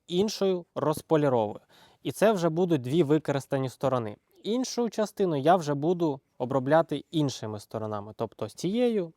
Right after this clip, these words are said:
і цією. І потім можна вважати, що мікрофібра вже використана. Звісно, що можна іншою стороною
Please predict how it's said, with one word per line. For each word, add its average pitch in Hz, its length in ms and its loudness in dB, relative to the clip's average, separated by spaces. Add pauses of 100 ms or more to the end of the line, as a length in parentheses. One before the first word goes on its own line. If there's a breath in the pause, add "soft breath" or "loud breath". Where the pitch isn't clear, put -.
(100)
і 196 120 -6
цією. 117 520 -4 (540 loud breath)
І 226 140 -4
потім 175 420 0
можна 156 340 2
вважати, 139 460 4
що 147 340 4
мікрофібра 143 640 0
вже 139 260 4
використана. 131 760 -2 (640 loud breath)
Звісно, 170 380 -2
що - 180 0
можна 131 380 2
іншою 196 480 -4
стороною 220 600 -2